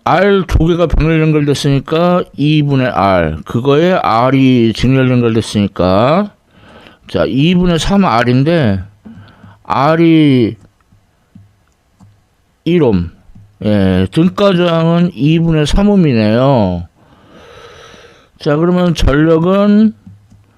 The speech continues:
등가 저항분의 기전력의 제곱.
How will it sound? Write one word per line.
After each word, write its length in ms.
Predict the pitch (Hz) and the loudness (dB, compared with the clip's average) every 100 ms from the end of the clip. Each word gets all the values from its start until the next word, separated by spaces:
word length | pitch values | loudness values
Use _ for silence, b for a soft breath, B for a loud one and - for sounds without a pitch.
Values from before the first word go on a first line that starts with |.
| b b b b _ | b b b b _
등가 440 | 156 160 175 165 | -2 -2 0 0
저항분의 1040 | 156 151 147 143 131 143 160 170 170 180 175 - - - _ _ b b b _ | 2 0 0 0 0 0 0 0 0 2 0 -2 -20 -20 _ _ b b b _
기전력의 640 | - 131 147 135 131 151 | -4 0 2 2 0 -2
제곱. 1000 | 113 107 107 113 110 101 92 82 82 - | -2 0 2 2 2 2 2 0 -2 -10